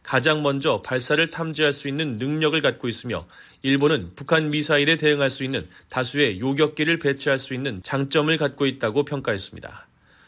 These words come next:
또한 일본과 한국의 해안에 삼국이 보유한 구축함과 순양함에 배치된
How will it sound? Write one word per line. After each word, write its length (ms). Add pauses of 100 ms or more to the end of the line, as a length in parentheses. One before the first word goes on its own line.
(160)
또한 360
일본과 540
한국의 540
해안에 380
삼국이 520
보유한 460
구축함과 760
순양함에 600
배치된 440